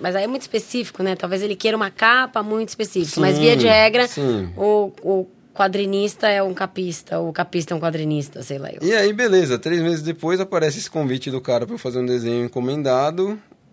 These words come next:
Speaker 2: e era alguma coisa ligada a quadrinhos, não era uma página, mas eu falei, "Cara, vou tentar fazer do melhor jeito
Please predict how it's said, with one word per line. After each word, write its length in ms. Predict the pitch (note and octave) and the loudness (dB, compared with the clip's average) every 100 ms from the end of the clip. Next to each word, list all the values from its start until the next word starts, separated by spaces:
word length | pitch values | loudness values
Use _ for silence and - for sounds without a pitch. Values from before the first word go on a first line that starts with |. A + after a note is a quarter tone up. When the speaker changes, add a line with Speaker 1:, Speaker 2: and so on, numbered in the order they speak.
| _ _ _ _ _ _ _ _ - | _ _ _ _ _ _ _ _ -6
Speaker 2:
e 80 | |
era 100 | B2+ | -2
alguma 180 | B2 A#2+ | 0 -2
coisa 200 | A#2+ B2+ | -2 -4
ligada 260 | A#2+ A#2+ A#2 | -2 -2 -2
a 20 | |
quadrinhos, 540 | - C#3 B2+ C#3 E3+ C#3+ | -4 -4 -2 -2 0 0
não 220 | D3+ C3+ | 2 2
era 100 | C3+ | 2
uma 180 | C3 B2+ | 0 -2
página, 500 | - A#2 D3 D#3 D#3+ | 0 0 0 -2 -6
mas 160 | D3+ | -6
eu 60 | D3+ | -8
falei, 260 | - D#3 C#3 | -10 -12 -10
"Cara, 340 | D#3 C3+ G#2 | -6 -6 -6
vou 140 | G#2+ | -8
tentar 260 | C#3 D#3+ D3 | -8 -8 -8
fazer 360 | C#3+ A#2 A2+ C#3+ | -8 -6 -4 -4
do 160 | C3+ | -4
melhor 340 | C3+ C3 C3+ E3 | -4 -2 -2 -4
jeito 320 | B2+ D3 D#3+ | -6 -8 -10